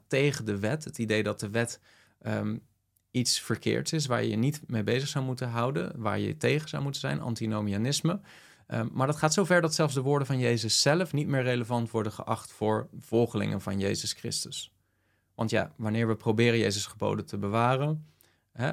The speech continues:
wanneer we ons daarvoor inspannen, dan zijn we eigenlijk aan het steunen op de werken van de wet en niet op de genade. Zo, zo, zo scherp ligt die scheiding binnen die hypergenadetheologie. Gelovigen worden dan ook soms niet eens meer verantwoordelijk gehouden voor hun zonde.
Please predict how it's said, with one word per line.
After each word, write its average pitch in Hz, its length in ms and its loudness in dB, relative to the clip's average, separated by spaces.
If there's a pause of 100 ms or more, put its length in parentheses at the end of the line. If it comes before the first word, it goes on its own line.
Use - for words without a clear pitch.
wanneer 104 280 0
we 101 60 0
ons 104 100 -4
daarvoor 101 260 -4
inspannen, 131 520 2
dan 113 140 -4
zijn 104 140 -4
we 104 60 -2
eigenlijk 110 320 -2
aan 107 80 -2
het 101 80 -4
steunen 104 420 0
op 101 240 -6 (120)
de - 140 -12
werken 104 360 2
van 101 120 -4
de 98 60 -2
wet 98 240 -2
en 101 140 -6
niet 101 180 -4
op 95 100 -6
de 95 80 -6
genade. 101 460 -2 (320)
Zo, - 220 2
zo, 156 420 4 (240)
zo 143 340 2
scherp 131 440 2
ligt 123 220 -4
die 117 80 -6
scheiding 110 640 0
binnen 110 300 -2
die 104 140 0
hypergenadetheologie. 101 960 -6 (320)
Gelovigen 151 500 4
worden 123 260 2
dan 120 140 0
ook 127 300 -2
soms 165 420 2
niet 127 180 0
eens 156 280 2
meer 123 360 2
verantwoordelijk 117 760 0
gehouden 110 460 0
voor 107 300 -2
hun 110 200 0
zonde. 180 420 2